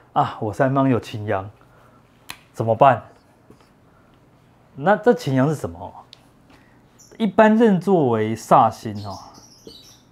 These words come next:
那我们要解读一下煞星这个名词是什么意思啊？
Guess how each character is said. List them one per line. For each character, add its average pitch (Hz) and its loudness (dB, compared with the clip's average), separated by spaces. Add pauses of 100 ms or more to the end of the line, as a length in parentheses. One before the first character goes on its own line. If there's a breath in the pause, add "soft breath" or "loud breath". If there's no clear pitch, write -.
(520)
那 202 4
我 135 -4
们 135 -2
要 185 2
解 120 -6
读 110 -8
一 110 -4
下 110 -2
煞 135 2
星 123 -6
这 127 -8
个 117 -8
名 104 -12
词 95 -18
是 110 -12
什 104 -18
么 92 -18
意 98 -16
思 - -20
啊？ - -20